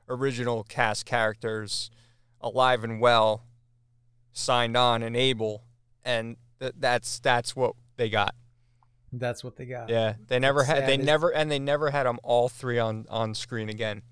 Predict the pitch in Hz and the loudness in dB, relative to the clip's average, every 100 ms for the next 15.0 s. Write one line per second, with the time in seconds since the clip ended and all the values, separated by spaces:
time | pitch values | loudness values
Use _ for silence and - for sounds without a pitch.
0 | _ _ _ _ _ _ _ _ _ _ | _ _ _ _ _ _ _ _ _ _
1 | - 127 131 131 127 127 117 123 123 139 | -14 -8 -4 -4 -6 -8 -4 0 2 2
2 | 131 123 - 110 139 139 139 147 131 104 | 2 0 0 -6 -6 -6 -6 -6 -6 -8
3 | - - - 147 175 170 165 151 131 120 | -8 -6 -2 0 0 -2 -4 -4 -4 -4
4 | 113 113 113 - - 147 135 117 123 113 | -4 -4 -6 -8 2 4 4 0 -4 -4
5 | - 117 113 113 117 113 117 - - _ | -6 -8 -8 -2 0 2 0 -2 -8 _
6 | _ _ _ 101 101 101 104 104 - _ | _ _ _ -2 0 -2 -6 -14 -20 _
7 | _ _ _ _ _ _ _ _ - 143 | _ _ _ _ _ _ _ _ 0 2
8 | 123 110 135 123 117 110 107 - - 123 | 2 0 0 0 -2 -6 -10 -10 -4 -2
9 | 117 107 117 113 113 110 110 110 107 104 | -2 -4 -2 -2 -2 -2 0 -2 -6 -12
10 | 101 _ _ _ _ _ _ _ _ _ | -18 _ _ _ _ _ _ _ _ _
11 | _ _ _ _ _ _ _ _ _ _ | _ _ _ _ _ _ _ _ _ _
12 | _ _ _ _ _ - 131 135 135 131 | _ _ _ _ _ -2 4 6 6 4
13 | 123 117 139 127 120 127 135 160 175 180 | 2 0 -2 -2 -2 -2 -2 -2 -2 -2
14 | 170 190 190 143 135 - 120 107 107 | -4 -2 -2 0 0 0 -4 -4 -6